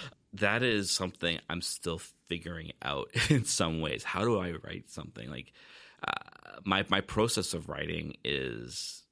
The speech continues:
something I'm still growing into now that I'm actually, like, publishing stuff. I realize, what do you have to do? Uh, it's a dialogue for me. One of the great blessings of writing a book is you have an editorial team. Oh, thank you,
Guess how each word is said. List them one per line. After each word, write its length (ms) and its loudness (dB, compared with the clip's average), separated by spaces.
something 320 0
I'm 80 2
still 200 0
growing 500 -2
into 520 -4
now 200 4
that 120 4
I'm 220 2
actually, 320 -6
like, 180 -10
publishing 480 -2
stuff. 460 -6
I 60 -10
realize, 540 -8
what 100 -4
do 60 -6
you 60 -6
have 140 -12
to 60 -18
do? 240 -6
Uh, 280 2
it's 180 2
a 40 4
dialogue 640 4
for 180 -6
me. 400 -4
One 120 4
of 80 2
the 60 2
great 220 2
blessings 400 2
of 100 -6
writing 240 -4
a 40 -10
book 280 -10
is 160 -8
you 60 -4
have 80 -8
an 100 -12
editorial 480 -4
team. 300 -14
Oh, 40 -16
thank 200 -8
you, 80 -12